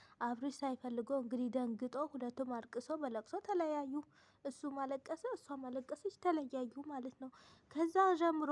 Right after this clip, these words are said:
ቪዲዮን አንሰራችም። ለምን አንሰራችም? ቪዲዮን አንሰራችም። "ራሴን አጠፋለሁ፣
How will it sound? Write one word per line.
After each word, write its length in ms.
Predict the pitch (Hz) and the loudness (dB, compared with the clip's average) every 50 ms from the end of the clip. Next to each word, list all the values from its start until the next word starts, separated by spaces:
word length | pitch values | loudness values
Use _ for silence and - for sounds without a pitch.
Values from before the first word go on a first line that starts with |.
| 320 349 | 2 4
ቪዲዮን 360 | 320 302 285 269 294 294 277 | 4 4 4 4 4 4 4
አንሰራችም። 680 | 277 262 - - 269 247 233 262 254 - - - 254 240 226 - - - - - _ - | 2 0 2 2 2 4 4 2 2 2 0 -2 -2 -2 -2 -6 -14 -20 -20 -20 _ -2
ለምን 280 | 254 277 285 294 302 294 | 0 0 0 0 0 0
አንሰራችም? 800 | 302 302 277 - 302 302 285 294 294 277 - - - 294 285 294 294 - _ _ _ _ | -2 -2 -2 -2 -2 0 0 2 0 0 -2 -4 -2 -2 0 -2 -2 -6 _ _ _ _
ቪዲዮን 320 | 247 254 254 254 269 262 254 | -4 -2 0 0 0 0 0
አንሰራችም። 580 | 254 247 226 - 247 226 240 247 240 - 330 311 - - | -2 -2 -2 -2 -2 -2 -2 -4 -4 -6 -6 -6 -4 -4
"ራሴን 400 | 269 262 262 240 - - 254 247 | -2 -2 -2 -2 -4 -4 -4 -4
አጠፋለሁ፣ 600 | 240 233 - - 240 - - 254 240 247 311 | -4 -4 -6 -8 -8 -6 -4 -4 -2 -2 -2